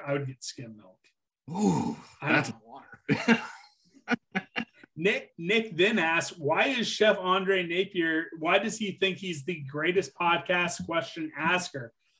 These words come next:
Speaker 1: I mean, I still haven't seen any trophies or accolades to back up the resume.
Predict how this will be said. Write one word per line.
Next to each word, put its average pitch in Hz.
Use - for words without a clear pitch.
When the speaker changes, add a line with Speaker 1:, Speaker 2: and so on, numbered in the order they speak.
Speaker 1:
I 160
mean, 170
I 151
still 214
haven't 185
seen 185
any 170
trophies 180
or 151
accolades 165
to 135
back 147
up 151
the 143
resume. 143